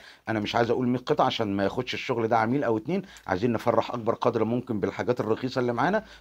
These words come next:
فنقدر نقول ان الكيس خمسين قطعه والسعر خمسة وتلاتين جنيه. شفت حته البونبونيه دي؟ حاجه بجد، ده للعيد، للعيد بقى، ده كده من غير ولا كلمه. ده كده شورت سمر ميلتون قطن بواقي تصدير، فرز اول، قطن مخلوط،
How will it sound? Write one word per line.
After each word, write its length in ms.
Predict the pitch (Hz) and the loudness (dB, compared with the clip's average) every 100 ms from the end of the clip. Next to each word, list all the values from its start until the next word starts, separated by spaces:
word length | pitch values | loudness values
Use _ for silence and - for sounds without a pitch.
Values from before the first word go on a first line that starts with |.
| - | -4
فنقدر 440 | 117 139 139 123 | 0 2 2 2
نقول 280 | 120 110 117 | 2 2 0
ان 120 | 101 | 0
الكيس 380 | 92 - 139 - | -2 0 0 0
خمسين 340 | 113 107 139 | -2 0 0
قطعه 320 | - 180 196 | 2 4 4
والسعر 500 | 120 110 - 202 240 - _ _ _ | 4 0 4 6 6 2 _ _ _
خمسة 280 | - 107 92 | -4 -4 -4
وتلاتين 420 | 85 73 69 69 | -4 -6 -8 -12
جنيه. 120 | - - | -12 -8
شفت 200 | 120 - | -6 -6
حته 320 | 120 113 104 | -6 -4 -4
البونبونيه 480 | 85 90 85 92 117 | -2 -2 0 0 0
دي؟ 180 | 135 170 | -2 -2
حاجه 260 | - 110 | 0 0
بجد، 380 | 78 113 104 87 - 82 | 2 0 0 -6 -4 2
ده 200 | 123 139 | 4 2
للعيد، 400 | 104 101 104 190 | 0 0 0 0
للعيد 360 | 143 101 104 - | 0 2 0 -2
بقى، 180 | - - | -8 -2
ده 160 | 107 | -2
كده 400 | 107 120 120 117 | 0 2 4 4
من 160 | 104 90 | 2 -4
غير 180 | 104 117 | -2 0
ولا 160 | 104 | 0
كلمه. 280 | 87 76 64 - - - 85 | -2 -8 -12 -18 -20 -16 -2
ده 100 | 120 | 0
كده 340 | - 147 139 | 4 4 4
شورت 520 | - - 143 160 - - | 2 2 2 2 -6 -2
سمر 320 | - 117 104 | 0 2 2
ميلتون 460 | 110 147 - 165 165 - _ - | 0 0 0 0 -2 -10 _ 4
قطن 360 | 160 170 160 - - | 4 4 -2 -2 2
بواقي 500 | 104 117 135 139 127 - | 4 6 4 2 -4 -2
تصدير، 460 | 110 78 87 80 - | -4 -2 -6 -6 -4
فرز 340 | - 123 110 | 0 2 2
اول، 320 | 110 85 73 73 | 2 2 0 0
قطن 260 | 135 143 135 | 0 2 2
مخلوط، 380 | 113 - 90 | 2 0 -4